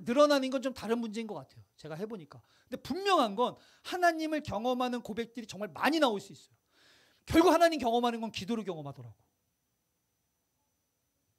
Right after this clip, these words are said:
우리 교회가 이 무기를 갖추기를 축복합니다. 자, 마지막입니다. 한번 읽어볼게요. 기도는 시작. 네.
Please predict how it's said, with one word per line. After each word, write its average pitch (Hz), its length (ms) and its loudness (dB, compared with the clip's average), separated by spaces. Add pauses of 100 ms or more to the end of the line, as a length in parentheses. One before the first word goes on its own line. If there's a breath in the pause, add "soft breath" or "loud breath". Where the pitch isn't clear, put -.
(480)
우리 170 120 -12
교회가 180 240 -2
이 185 160 -6
무기를 180 380 -4
갖추기를 160 680 -8
축복합니다. 147 540 -6 (1160)
자, - 200 -20 (320)
마지막입니다. 143 500 -10
한번 220 220 0
읽어볼게요. 175 280 -6
기도는 262 300 4
시작. 208 460 0 (3250)
네. 220 380 0